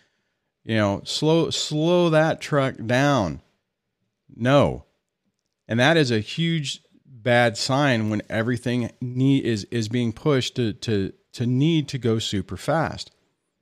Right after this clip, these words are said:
It doesn't. Here's the deal. If you guys are soulmates and you are perfect for each other, then it doesn't have to happen tomorrow,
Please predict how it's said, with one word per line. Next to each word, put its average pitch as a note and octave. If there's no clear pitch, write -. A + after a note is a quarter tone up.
It -
doesn't. E3
Here's C4+
the F#3+
deal. G3+
If A2+
you A#3
guys B3+
are A#2
soulmates D3
and A2
you E3
are G#2
perfect D#3
for F#3
each F#3
other, G3+
then F3
it D#3+
doesn't F#3+
have D#3+
to D3+
happen D#3
tomorrow, A2